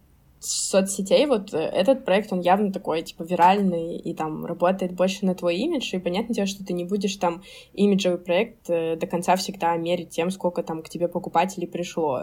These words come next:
Но если они там чё-то отслеживают про себя, какие-то метрики, то какой-нибудь, э,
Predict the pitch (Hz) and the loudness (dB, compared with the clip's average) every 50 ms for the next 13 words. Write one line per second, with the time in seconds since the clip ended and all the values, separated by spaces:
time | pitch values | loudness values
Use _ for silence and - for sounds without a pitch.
0 | - - 165 165 170 170 170 175 170 170 170 170 165 165 165 - 160 170 175 185 | -6 -6 -6 -4 0 2 4 4 4 4 4 2 2 0 -2 -4 -2 0 0 0
1 | 190 - 180 170 165 165 - 165 156 165 - - 170 165 165 156 - - - 190 | 0 0 -2 -2 -2 -2 -4 -6 -6 -4 -4 -4 -4 -2 -2 -4 -4 -4 -2 0
2 | 240 359 339 302 254 214 190 196 - 185 - - 185 160 165 - _ - 190 185 | 0 0 2 0 0 -2 -2 -4 -6 -8 -8 -6 -6 -6 -6 -6 _ -16 -12 -8
3 | 170 170 170 170 165 - - - - - - - 156 170 185 190 190 - - - | -6 -4 -2 -2 -4 -4 -8 -12 -12 -8 -2 2 4 4 4 2 0 -4 -14 -16
4 | - - - _ _ _ _ _ - - 185 - 196 190 196 202 190 190 175 165 | -16 -18 -20 _ _ _ _ _ -10 -8 0 4 6 8 8 8 6 4 2 -2
5 | - - - - 170 165 165 170 | -6 -6 -2 0 0 0 0 -2